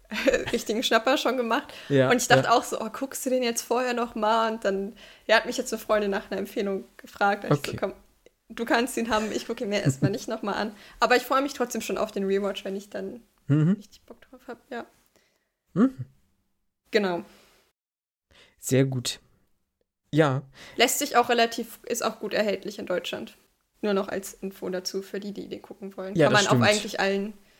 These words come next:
Speaker 1: irgendwo
Speaker 2: Ja.
Speaker 1: leihen oder auf Sky ist er, glaub ich, inklusive und kaufen. Wie
Speaker 2: Mhm.
Speaker 1: gesagt, ich hab jetzt bei Müller schon einen fünf-Euro-Schnapper gemacht. Ansonsten kriegt man den für unter zehn Euro jetzt auch schon
Speaker 2: Mhm.
Speaker 1: physisch zu kaufen. Genau.
Speaker 2: Genau, ich hab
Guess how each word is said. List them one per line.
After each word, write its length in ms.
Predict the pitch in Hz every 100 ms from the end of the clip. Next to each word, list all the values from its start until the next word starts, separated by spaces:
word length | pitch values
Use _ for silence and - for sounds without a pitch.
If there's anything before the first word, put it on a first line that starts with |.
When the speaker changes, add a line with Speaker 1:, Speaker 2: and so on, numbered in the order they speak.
| _ _ _ _
Speaker 1:
irgendwo 480 | 208 202 208 - 202
Speaker 2:
Ja. 60 | 196
Speaker 1:
leihen 400 | 190 202 202 202
oder 360 | 190 190 190
auf 100 | -
Sky 340 | - - 185 185
ist 140 | 196
er, 60 | 202
glaub 320 | - 190 185
ich, 100 | -
inklusive 640 | 196 196 196 196 208 196 196
und 160 | 196
kaufen. 380 | - 220 208 214
Wie 60 | 202
Speaker 2:
Mhm. 40 |
Speaker 1:
gesagt, 260 | 156 190 202
ich 60 |
hab 140 | 233 220
jetzt 160 | 202
bei 100 | 196
Müller 280 | 196 208 220
schon 180 | 214 208
einen 120 | 202
fünf-Euro-Schnapper 840 | 202 196 - 214 220 - 214 220 202
gemacht. 380 | 196 202 226 -
Ansonsten 360 | 190 196 202
kriegt 180 | - -
man 100 | 196
den 120 | 190 196
für 120 | -
unter 260 | 202 208
zehn 200 | 208 190
Euro 300 | - 110 196
jetzt 260 | 190 202 -
auch 140 | 208 -
schon 300 | - 170 233 _ _ _
Speaker 2:
Mhm. 320 | 143 147 160 - _ - _
Speaker 1:
physisch 500 | - 208 185 196 -
zu 140 | -
kaufen. 420 | - - - - 208 _ -
Genau. 260 | 220 226 - _ _ _ _ _ _
Speaker 2:
Genau, 160 | - 120
ich 140 | -
hab 200 | 165 -